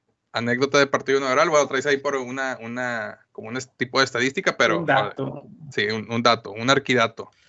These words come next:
Speaker 1: Ay, hijo de su-,
Speaker 2: Un, un,
Speaker 1: échale, compa.
Speaker 2: un, no, no les quiero decir cómo se llama nuestra nueva sección de estadística. Ahorita van a saber,
Speaker 1: Ah,
Speaker 2: pero
Speaker 1: esa es sorpresa, esa es sorpresa, va a
Speaker 2: eh,
Speaker 1: estar buena.
Speaker 2: eso es sorpresa, sí, eso es sorpresa, pero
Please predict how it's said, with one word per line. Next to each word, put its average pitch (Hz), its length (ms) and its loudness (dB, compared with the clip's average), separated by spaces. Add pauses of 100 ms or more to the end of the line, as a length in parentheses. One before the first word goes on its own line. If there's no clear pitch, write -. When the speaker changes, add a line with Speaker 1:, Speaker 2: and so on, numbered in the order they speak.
Speaker 1:
Ay, - 160 -2
hijo 107 140 -14
de 107 100 -12
su-, - 200 -14
Speaker 2:
Un, 180 320 0
un, - 20 0
Speaker 1:
échale, 135 220 2
compa. 123 160 -2
Speaker 2:
un, 196 440 -4
no, 160 140 -2
no 170 120 2
les 202 180 0
quiero 202 180 2
decir 196 320 0
cómo 196 280 -2
se 165 120 -2
llama 160 240 0
nuestra 147 280 -4
nueva 143 200 -2
sección 139 300 -6
de 151 60 -4
estadística. - 760 -8
Ahorita - 280 -4
van 143 140 2
a 143 40 0
saber, 113 220 0
Speaker 1:
Ah, 113 160 0
Speaker 2:
pero 151 140 6
Speaker 1:
esa 131 100 2
es 113 40 -2
sorpresa, 123 400 4
esa 143 120 4
es 131 60 2
sorpresa, 123 440 -4
va 127 60 -4
a 123 40 0
Speaker 2:
eh, 127 40 2
Speaker 1:
estar 123 180 -2
buena. - 480 -14
Speaker 2:
eso 185 280 4
es 214 80 4
sorpresa, 180 720 6
sí, 151 180 -2
eso 156 180 -4
es 156 60 -8
sorpresa, 151 580 -2
pero 147 580 0